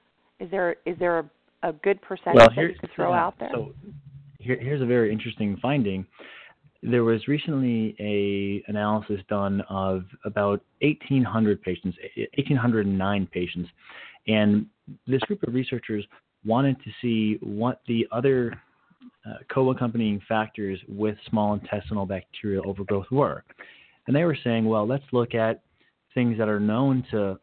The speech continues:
Speaker 2: associate to sibo, like use of acid-lowering medications, like your, your P P Is, your, your, you know, your Nexiums and your Prilosec. Let's look at
Speaker 1: Mm-hmm.
Speaker 2: immunosuppressive drug use. Let's look at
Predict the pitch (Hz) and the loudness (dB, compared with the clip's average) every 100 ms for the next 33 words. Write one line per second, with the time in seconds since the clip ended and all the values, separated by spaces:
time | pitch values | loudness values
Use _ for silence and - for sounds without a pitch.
0 | 107 - 113 131 - 107 92 - - 104 | -14 -2 -2 0 -2 -4 -4 -10 -14 -8
1 | 98 87 90 113 - 104 101 - 104 107 | -6 -4 -6 -8 -8 -4 -4 -2 0 0
2 | 104 - 95 98 98 104 104 101 101 101 | -2 -4 -2 -2 -4 -6 -2 0 0 0
3 | 98 101 - 104 104 - 85 - 95 92 | -2 -4 -8 -2 0 2 0 -2 -4 -4
4 | - 98 92 98 - - 107 107 87 85 | -4 -4 -2 -4 -2 0 2 4 4 4
5 | 90 90 92 - 95 92 92 - - 104 | 2 2 0 0 -4 -4 -6 -10 -10 -10
6 | 92 104 107 110 - 110 104 95 101 - | -8 -4 0 0 0 0 0 2 0 2
7 | 107 95 92 - 95 - - - - - | 2 2 2 0 -2 -4 -14 -20 -18 -6
8 | - 127 - 139 139 127 - 113 117 117 | 0 0 0 0 2 0 2 2 2 0
9 | - - 120 139 117 - 107 98 - - | -4 -6 -6 -6 -8 -2 -2 -2 -8 -16
10 | 85 101 - _ - - 117 117 139 139 | -16 -16 -20 _ -20 -4 0 2 2 -2